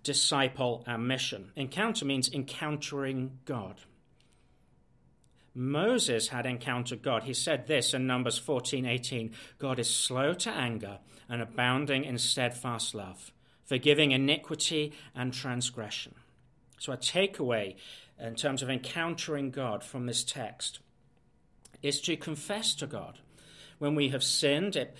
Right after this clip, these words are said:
it distorts our view of God. We forget that he is slow to anger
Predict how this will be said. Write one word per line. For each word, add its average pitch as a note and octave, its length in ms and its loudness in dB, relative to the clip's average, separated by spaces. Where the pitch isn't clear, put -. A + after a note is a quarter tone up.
it - 280 -6
distorts F3 640 2
our B2 120 0
view A#2 260 0
of G#2+ 140 -6
God. G2+ 260 -6
We C#3+ 80 0
forget D3+ 420 2
that C3+ 100 0
he C3 120 0
is B2 240 0
slow D3 460 2
to C#3+ 260 -4
anger C3 480 -4